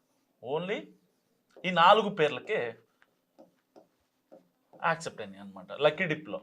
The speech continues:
లక్కీ డిప్ విధానంలో. యాదృచ్ఛికమా, లేకపోతే స్వామివారి మహిమ? నిజంగా ఎవరు ఎక్స్‌పెక్ట్ చేయండి కదా. And, and ఈ నాలుగు పేర్లు కూడా కృష్ణ కావచ్చు, శ్రీనివాసులు కావచ్చు, లక్ష్మి కావచ్చు, వెంకట్ కావచ్చు, so, స్వామివారి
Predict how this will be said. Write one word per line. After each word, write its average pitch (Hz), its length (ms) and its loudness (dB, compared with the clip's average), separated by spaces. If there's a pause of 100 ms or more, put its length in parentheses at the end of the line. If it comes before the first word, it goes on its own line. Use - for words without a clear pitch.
(160)
లక్కీ 139 240 -4
డిప్ 160 200 -8
విధానంలో. 101 580 -8 (680)
యాదృచ్ఛికమా, 175 680 4 (520)
లేకపోతే 185 380 4
స్వామివారి 175 460 4
మహిమ? 170 320 0 (540)
నిజంగా 160 480 4 (380)
ఎవరు 170 240 4
ఎక్స్‌పెక్ట్ 208 380 2
చేయండి 165 220 0
కదా. 151 200 0 (500)
And, - 100 0
and 170 520 0
ఈ 175 100 -8
నాలుగు 196 320 10
పేర్లు 226 280 6
కూడా 214 300 6 (360)
కృష్ణ 202 300 0
కావచ్చు, 202 340 6
శ్రీనివాసులు 190 500 -2
కావచ్చు, 180 300 2
లక్ష్మి 180 340 -4
కావచ్చు, 170 320 0
వెంకట్ 151 360 -4
కావచ్చు, 123 440 -8 (180)
so, 117 120 -4 (340)
స్వామివారి 185 840 4